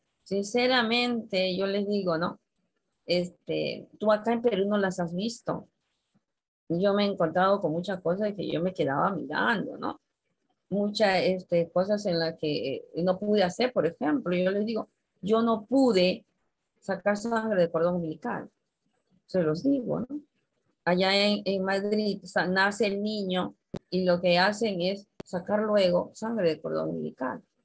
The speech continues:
para ver el P H del cordón umbilical, para saber si el niño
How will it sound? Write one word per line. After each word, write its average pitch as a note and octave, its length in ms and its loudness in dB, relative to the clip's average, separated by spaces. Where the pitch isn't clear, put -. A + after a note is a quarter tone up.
para F3 220 4
ver F3 400 4
el F#3 200 4
P F3 180 4
H F3 340 -2
del D3+ 160 -4
cordón D3+ 280 -2
umbilical, D3+ 600 -6
para F#3 220 2
saber F3+ 340 4
si G3+ 140 0
el F3+ 100 2
niño F#3 460 0